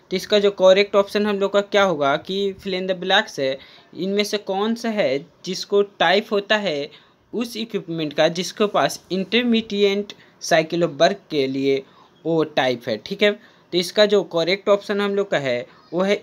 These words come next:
इंटरमिटेंट। इंटरमिटेंट ही क्या एक type होता है, type of equipment होता है जिसको हम लोग intermittent cycle of work के लिए उपयोग करते हैं, यूज़ करते हैं।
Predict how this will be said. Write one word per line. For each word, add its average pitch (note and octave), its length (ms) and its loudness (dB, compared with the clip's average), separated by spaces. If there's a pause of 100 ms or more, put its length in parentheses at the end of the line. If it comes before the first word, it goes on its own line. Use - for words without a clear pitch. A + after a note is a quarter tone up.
इंटरमिटेंट। E3+ 880 -4 (360)
इंटरमिटेंट G#3 840 2
ही A3 100 0
क्या E3 240 0
एक F3 240 -2
type F#3 300 2
होता F#3 220 0
है, C3+ 280 0 (720)
type F#3 180 2
of G3 160 -2
equipment F#3+ 600 -4
होता D#3+ 240 0
है D#3+ 120 2
जिसको F3 280 -6
हम F#3 140 -4
लोग F3+ 140 -6
intermittent F3 720 -2
cycle F3+ 540 2
of D3+ 140 -8
work F3 240 2
के E3 60 -2
लिए D#3 280 2
उपयोग F3 420 -2
करते D3 320 0
हैं, G3+ 100 -2
यूज़ D3 300 -4
करते A#2 360 -2
हैं। G#2 180 -8